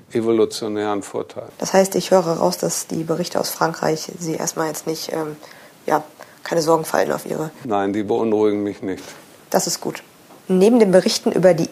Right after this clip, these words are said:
Speaker 2: Impfstoffforschung kam in den sozialen Medien unter anderem auch mal die Frage auf, wie es denn bei den covid neunzehn Medikamenten aussieht, also wie da der Forschungsstand ist. Deswegen gebe ich die Frage quasi auch mal direkt weiter. Ähm, welche Medikamente gegen covid neunzehn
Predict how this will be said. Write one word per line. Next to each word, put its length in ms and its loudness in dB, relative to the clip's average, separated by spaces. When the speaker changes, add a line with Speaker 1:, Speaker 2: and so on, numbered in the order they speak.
Speaker 2:
Impfstoffforschung 920 2
kam 300 2
in 60 4
den 100 2
sozialen 420 2
Medien 300 2
unter 220 -6
anderem 280 0
auch 140 -4
mal 140 -6
die 80 -8
Frage 640 0
auf, 260 2
wie 120 6
es 120 6
denn 160 2
bei 100 6
den 140 4
covid 320 -2
neunzehn 320 2
Medikamenten 800 0
aussieht, 420 0
also 200 -2
wie 80 -4
da 200 4
der 140 0
Forschungsstand 920 -2
ist. 280 2
Deswegen 260 -2
gebe 100 -2
ich 80 -4
die 80 -6
Frage 300 0
quasi 280 2
auch 100 0
mal 140 4
direkt 300 2
weiter. 460 6
Ähm, 180 4
welche 220 4
Medikamente 540 6
gegen 180 2
covid 300 0
neunzehn 480 4